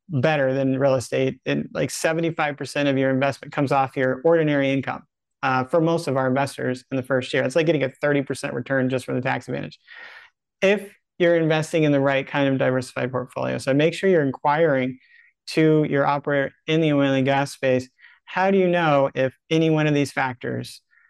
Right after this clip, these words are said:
happens, the recession, the, maybe a local elector, maybe oil tanks or whatever it is, how do you survive?" You gotta be able, they, they should, right on the tip of their tongue, be able to tell you, "Here's the ten ways that we're gonna survive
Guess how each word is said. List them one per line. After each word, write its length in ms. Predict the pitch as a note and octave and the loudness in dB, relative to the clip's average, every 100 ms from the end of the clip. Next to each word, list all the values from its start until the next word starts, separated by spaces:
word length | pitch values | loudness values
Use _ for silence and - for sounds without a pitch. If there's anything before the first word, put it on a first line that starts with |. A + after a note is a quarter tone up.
| _ | _
happens, 760 | - D#3+ E3 D3 B2+ B2+ C3 - | -4 -2 -2 -2 0 0 -2 -2
the 220 | C3 B2+ | 0 0
recession, 1080 | C3 - D#3 C#3+ - D3+ C#3+ C#3+ C#3+ C#3+ C#3+ | -2 -2 -2 -2 -4 -4 0 0 0 -2 -2
the, 260 | C3 B2+ B2+ | -2 0 0
maybe 240 | C#3 C#3 | 2 2
a 80 | C3 | 4
local 380 | B2+ C3+ C#3 C3 | 2 0 0 0
elector, 680 | C3 C3+ - C#3+ C3+ C3+ B2+ _ _ _ - | 0 -2 -4 0 2 0 -4 _ _ _ -2
maybe 560 | C#3+ C#3+ C#3+ C#3 - - | 2 4 4 2 -2 -4
oil 440 | C#3 C#3+ D3 C#3 C3 | 2 4 4 2 0
tanks 400 | C#3+ C#3 C3+ B2+ | -2 0 -2 -4
or 180 | B2 - | -6 -4
whatever 320 | C#3+ C#3+ C#3+ | -2 0 0
it 80 | C#3 | 2
is, 320 | C#3 C3+ B2 _ _ _ _ | 2 2 -2 _ _ _ _
how 220 | - D#3+ | -6 -2
do 60 | D#3 | -2
you 100 | D3 | -2
survive?" 680 | - B2+ C#3+ C#3+ C#3 C3 - _ | -4 -2 0 0 0 -4 -8 _
You 100 | D3 | -2
gotta 260 | C#3+ D#3 D#3+ | 0 0 0
be 120 | D3+ | 0
able, 240 | D3+ C#3+ | 0 0
they, 180 | D3 E3 | 2 0
they 200 | E3+ E3+ | 2 0
should, 240 | F3+ D#3+ C#3+ | 0 -2 0
right 200 | E3+ G#3+ | 0 0
on 100 | F#3+ | -2
the 60 | |
tip 140 | E3 E3+ | 0 0
of 80 | |
their 100 | D3+ | 0
tongue, 360 | C#3+ C#3+ C3+ C#3 _ _ _ _ _ C#3+ | 0 -2 -4 -8 _ _ _ _ _ 0
be 120 | D3+ | 2
able 160 | D#3 | 2
to 100 | C#3+ | 0
tell 240 | C#3 D3+ D3 | 0 2 2
you, 340 | C#3+ C#3 C3+ - _ _ | 2 2 0 -4 _ _
"Here's 200 | D#3+ E3 | 0 2
the 120 | D#3 D3+ | 2 0
ten 300 | D#3+ D3+ D3 | 0 2 2
ways 360 | C#3 C3+ C3 | 2 0 0
that 200 | C#3 C3 | -2 0
we're 160 | C3 C3 | 0 0
gonna 220 | C3+ C3 | 0 -2
survive 600 | - C3 C3 C3 B2+ | -4 -2 -2 0 -2